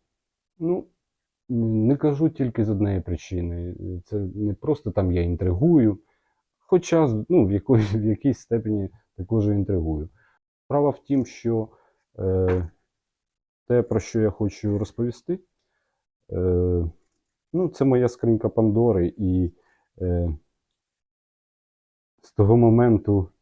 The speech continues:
коли вийде відео, в якому буде розложена саме ця ситуація, від мене,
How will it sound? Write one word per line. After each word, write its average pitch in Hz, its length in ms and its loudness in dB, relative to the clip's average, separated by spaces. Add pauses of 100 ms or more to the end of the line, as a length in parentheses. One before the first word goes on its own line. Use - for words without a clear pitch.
(680)
коли 104 180 0
вийде 101 320 0
відео, 98 320 0
в 92 80 -2
якому 98 720 -4 (760)
буде 98 280 -4
розложена 95 480 -2
саме 95 280 -6
ця 92 220 -6 (340)
ситуація, 135 600 -6 (640)
від 101 100 -2
мене, 120 380 0